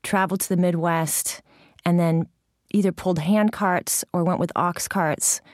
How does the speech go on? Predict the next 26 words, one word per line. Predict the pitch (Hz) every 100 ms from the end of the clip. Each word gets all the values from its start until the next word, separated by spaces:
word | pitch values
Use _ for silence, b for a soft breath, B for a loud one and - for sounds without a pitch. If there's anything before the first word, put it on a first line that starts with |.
| B B -
across | - 185 170 -
the | 180
plains | - 170 160 156 156 - - B B B B B
to | - 185 160 160 160 - _ -
northern | 175 165 165
Utah | 160 156 156 151 139 -
and | 160
southern | - 151 151
Idaho. | 151 151 151 156 - 156 _ B B B B B -
Um, | 180 170 170 _ -
my | 185 180
father's | 175 - 220 262 254 196
side | 185 165
of | 160
the | 165
family | - 165 156 151 151 151 151 151 b b b b b b _ _ -
converted | 185 175 190 220 - - - - _ -
in | 202 190
the | 185
nineteen | 180 - 180 170
thirties. | 175 165 147 151
My | 170
father's | 165 185 175 180 165
mother | 170 165 160
was | 156 156 147
an | 151